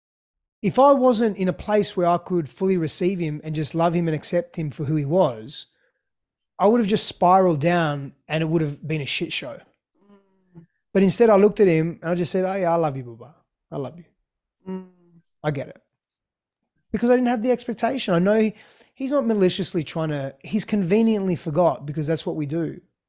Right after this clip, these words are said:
Speaker 1: We don't want to remember that we were tyrannical or that we weren't healthy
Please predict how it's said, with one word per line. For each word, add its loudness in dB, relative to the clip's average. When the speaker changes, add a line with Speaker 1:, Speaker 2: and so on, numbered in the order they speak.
Speaker 1:
We 2
don't 2
want 2
to 2
remember -2
that -4
we -8
were -6
tyrannical -4
or 0
that -4
we -4
weren't -4
healthy -4